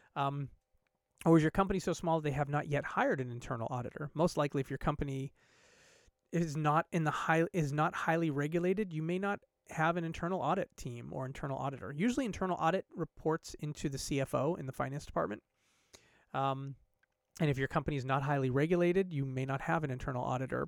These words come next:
but maybe you hired a company to play your internal auditor who helps you prepare for audits. Who's your external auditor? Do you have one? Do you have many? Get to know them. Go, uh, go meet them. They are not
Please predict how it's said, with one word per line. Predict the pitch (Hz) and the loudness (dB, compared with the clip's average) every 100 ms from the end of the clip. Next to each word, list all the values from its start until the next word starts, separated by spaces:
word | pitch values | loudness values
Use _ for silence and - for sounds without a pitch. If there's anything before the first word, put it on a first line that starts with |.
| - | 2
but | 143 - | 0 0
maybe | 165 156 180 190 | -4 -2 0 -2
you | 185 180 170 170 165 - _ _ | -6 -6 -4 -4 -6 -8 _ _
hired | - - 165 | -2 2 2
a | 165 | 0
company | - 277 330 135 120 120 | -4 -6 -2 -4 -4 -8
to | - | -10
play | - - 220 | -12 -2 2
your | 196 120 | 2 0
internal | 117 120 127 117 | -6 -6 -6 -4
auditor | 127 113 110 - - _ _ | -4 -4 -6 -8 -10 _ _
who | 135 127 | -6 -2
helps | 147 139 - | -2 -2 -6
you | 135 127 127 _ _ | -8 -8 -10 _ _
prepare | - - 180 180 | -12 -6 -4 -4
for | - - | -6 -8
audits. | 107 - - - - _ _ _ _ _ - | -8 -10 -14 -18 -20 _ _ _ _ _ -2
Who's | 226 220 | 0 0
your | 233 | -2
external | - - - 160 151 | -4 -4 -4 -4 -2
auditor? | 139 127 104 - - - | -4 -4 -8 -10 -14 -8
Do | |
you | 139 | -2
have | 139 | -2
one? | 123 135 165 170 | -2 -2 -2 -2
Do | |
you | 139 | -4
have | 123 | -4
many? | 123 131 151 165 - _ _ _ - | -4 -4 -4 -6 -10 _ _ _ -4
Get | 135 | -4
to | 180 | 0
know | 160 | 2
them. | 170 208 127 120 | 4 4 0 -2
Go, | 131 139 160 - | -2 -2 -6 -8
uh, | 139 143 - _ _ | -6 -6 -12 _ _
go | 139 | -4
meet | 135 147 | -2 -4
them. | - 120 | -6 -6
They | 127 | -4
are | 123 | -4
not | 127 127 151 | -4 -4 -4